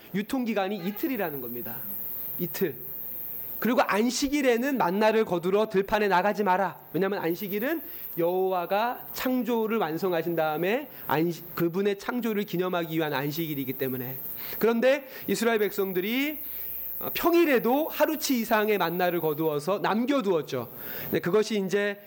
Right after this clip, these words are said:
썩지 않을 거라고 생각을 한 거죠. 자신의 집에다가 양식을 축적해 놓으려고, 그래서 자신의 부를 쌓으려고 했던 것이고, 안식일 날 아침에도 하나님의 명령을 어기고 광야로 나아가서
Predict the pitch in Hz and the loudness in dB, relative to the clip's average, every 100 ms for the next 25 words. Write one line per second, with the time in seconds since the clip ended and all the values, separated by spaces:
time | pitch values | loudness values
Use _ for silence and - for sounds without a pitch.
0 | - - - 247 240 262 170 202 220 208 | -20 -14 -2 0 2 0 2 0 0 0
1 | 185 208 202 170 165 175 147 113 104 135 | 0 0 0 0 2 0 0 -2 -8 -6
2 | 131 160 185 175 165 170 175 170 165 156 | -2 0 0 0 -2 -2 0 0 0 0
3 | 160 170 180 202 208 - - - - - | 0 0 0 0 -2 -10 -8 -4 0 2
4 | 311 - 196 139 139 127 113 143 226 185 | 2 2 2 2 0 -2 0 0 0 -2
5 | 139 147 143 165 165 170 180 185 185 185 | 0 -2 0 -2 0 0 0 0 2 2
6 | 185 165 151 165 156 185 190 160 147 147 | 2 0 0 0 -2 0 2 2 0 2
7 | 208 277 - - - - 202 233 262 269 | 2 2 -4 -12 2 4 4 2 0 2
8 | 262 247 170 - - 214 180 226 311 339 | 4 4 4 0 0 2 2 2 2 0
9 | - - - 214 226 220 202 175 180 185 | -6 -14 -2 2 2 2 2 2 2 0
10 | 180 156 143 160 208 294 320 - - 165 | 2 0 0 0 2 0 -4 -10 -4 0
11 | 180 170 165 160 131 139 139 135 185 220 | 2 2 0 0 0 0 0 0 0 0
12 | 285 277 | 0 -4